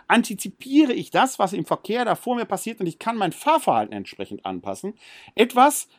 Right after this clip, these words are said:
was wir in vielerlei Hinsicht in unserem Leben brauchen. Bei der Corona-Pandemie brauchen wir diese Vorsicht, weil wir antizipieren sollten, wie entwickelt sich die pandemische Lage, um darauf reagieren zu können.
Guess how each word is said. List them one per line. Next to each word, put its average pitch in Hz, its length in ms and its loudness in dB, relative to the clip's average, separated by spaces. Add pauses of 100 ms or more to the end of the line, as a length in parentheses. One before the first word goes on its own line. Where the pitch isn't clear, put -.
was 180 260 4
wir 196 100 -4
in 170 120 -2
vielerlei 226 420 2
Hinsicht 247 460 2
in 151 80 -6
unserem 170 340 -4
Leben 151 200 0
brauchen. 160 420 -4
Bei 156 100 0
der 156 120 -2
Corona-Pandemie 165 1120 0
brauchen 220 460 -4
wir 208 120 -6
diese 180 220 -4
Vorsicht, 214 1300 -2
weil 165 140 0
wir 151 120 -2
antizipieren 175 840 -8
sollten, 147 480 -2
wie 175 140 -10
entwickelt 143 540 -2
sich 113 200 -12
die 110 100 -12
pandemische 110 560 -6
Lage, 104 300 -4
um 143 80 -8
darauf 113 260 -6
reagieren 107 360 -6
zu 127 100 -14
können. 160 300 -10